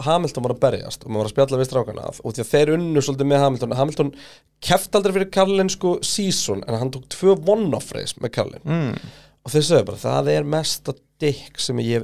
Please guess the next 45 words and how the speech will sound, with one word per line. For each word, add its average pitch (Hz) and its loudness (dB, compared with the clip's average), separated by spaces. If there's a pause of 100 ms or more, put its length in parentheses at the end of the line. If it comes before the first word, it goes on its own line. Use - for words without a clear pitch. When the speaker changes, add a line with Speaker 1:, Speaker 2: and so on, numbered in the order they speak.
Speaker 1:
einhver - -6
tímann 117 -2
unnið 98 -6
með.“ - -18 (180)
Þú 110 -12
veist, 107 -12
hann 113 -6
bara, 113 2 (260)
hann 135 2
var 147 4
bara 151 -2 (160)
krakka 190 -2
skítur - -4
þá, 107 -2
Speaker 2:
Já. 175 -8
Speaker 1:
hann 101 0
var 117 4
jú 135 2
góður 151 6
að - -4
gera 123 2
kappakstursbíl, 117 -2 (400)
en 131 4
hann 151 2
var 165 6
farinn 151 0
að 147 -2
haga 165 4
sér 117 0
eins 143 0
og 135 4
hann 127 0
væri 120 4
bara 113 -2
með, 104 -4 (400)
Vettel 196 2
vissi 185 4 (480)
hvernig 156 4
allir 147 2
vildu 139 0
teygja 110 0
sitt. - -10 (180)
Speaker 2:
Já. 98 -2 (420)
Speaker 1:
Þú 120 2
veist. - -8